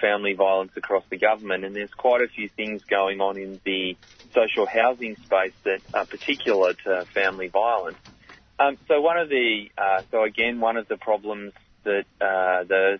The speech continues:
system needs to deal with effectively is what happens when there is an episode of family violence, and, um, obviously the prim-,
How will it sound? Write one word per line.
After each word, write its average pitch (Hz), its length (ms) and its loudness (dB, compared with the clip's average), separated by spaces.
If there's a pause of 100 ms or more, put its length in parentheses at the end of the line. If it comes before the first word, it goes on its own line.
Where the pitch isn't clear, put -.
(100)
system 110 320 -4
needs 101 300 0
to 104 60 -4
deal 104 240 2
with 101 140 0
effectively 98 760 0
is 98 120 0 (500)
what 127 240 2
happens 120 540 -4 (100)
when 101 560 -4
there 104 160 2
is 127 180 0
an 120 120 -4
episode 98 520 0
of 92 180 -6
family 98 340 -2
violence, 92 560 2
and, 101 300 -4 (500)
um, 101 240 0 (460)
obviously 139 440 0
the 107 200 -2
prim-, 117 340 0